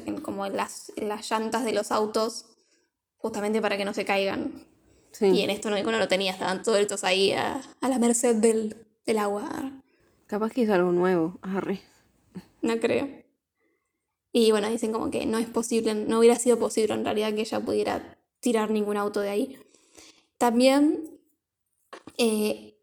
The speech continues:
Speaker 1: el ferry hubiera, eh, sonado una alarma cuando se cayó el primer auto, pero en realidad suena cuando se cayó la segunda.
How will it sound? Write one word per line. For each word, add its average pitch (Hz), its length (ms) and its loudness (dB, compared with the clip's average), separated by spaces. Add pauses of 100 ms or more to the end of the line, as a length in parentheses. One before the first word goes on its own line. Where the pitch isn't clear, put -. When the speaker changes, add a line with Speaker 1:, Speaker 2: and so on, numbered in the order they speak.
Speaker 1:
el 226 160 2
ferry 240 720 2 (1400)
hubiera, 269 1040 4 (340)
eh, 208 460 0
sonado 240 340 2
una 240 140 4
alarma 226 600 2
cuando 226 480 -2
se 233 200 -4
cayó 240 240 2
el 233 80 4
primer 240 300 4
auto, 233 320 4
pero 226 140 2
en 220 40 -2
realidad 220 300 2
suena 240 340 2
cuando 226 220 -2
se 262 120 -10
cayó 240 240 -4
la 233 120 2
segunda. - 680 -2